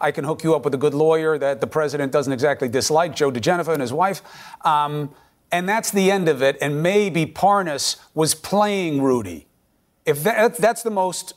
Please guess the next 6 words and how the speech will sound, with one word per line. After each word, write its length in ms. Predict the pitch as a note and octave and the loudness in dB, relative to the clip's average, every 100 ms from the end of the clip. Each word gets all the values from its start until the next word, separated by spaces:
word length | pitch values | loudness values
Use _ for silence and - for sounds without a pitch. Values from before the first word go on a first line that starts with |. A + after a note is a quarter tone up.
| - | -6
beneficial 600 | B2 F#3+ F3 F3+ D#3 D3+ | -2 -2 0 -2 0 0
reading 300 | D#3+ D#3 D3 | 2 0 0
to 100 | D3 | -2
Rudy 240 | D3 D3 | -2 -2
Giuliani, 560 | B2 C#3+ C#3+ C#3 B2 A#2+ | -2 -2 2 2 2 0
significance. 580 | D#3+ C#3+ C#3+ A2 G2+ | 0 0 -2 -4 -8